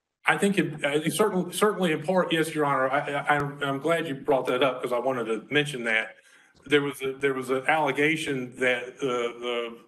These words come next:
the, uh, they used municipal lines where they, uh, you know, supposedly where they benefited them and where they didn't.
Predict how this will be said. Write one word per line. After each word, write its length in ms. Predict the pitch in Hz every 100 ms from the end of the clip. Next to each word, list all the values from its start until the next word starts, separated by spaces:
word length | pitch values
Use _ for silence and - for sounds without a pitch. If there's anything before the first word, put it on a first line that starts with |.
| _
the, 60 | -
uh, 300 | 113 113 110 - _ _ _ -
they 180 | 135 131
used 460 | 139 147 143 - - - _ _ _
municipal 600 | - 139 170 175 170 151
lines 600 | 139 139 139 131 127 120
where 140 | 127 120
they, 240 | 120 120
uh, 160 | 120 117
you 160 | 135
know, 80 | 123
supposedly 440 | 113 - 151 143 131
where 120 | 120
they 140 | 113
benefited 540 | 123 147 147 143 120 107
them 380 | 113 110 98 - - -
and 100 | 120
where 80 | 127
they 120 | 120
didn't. 440 | 113 151 135 113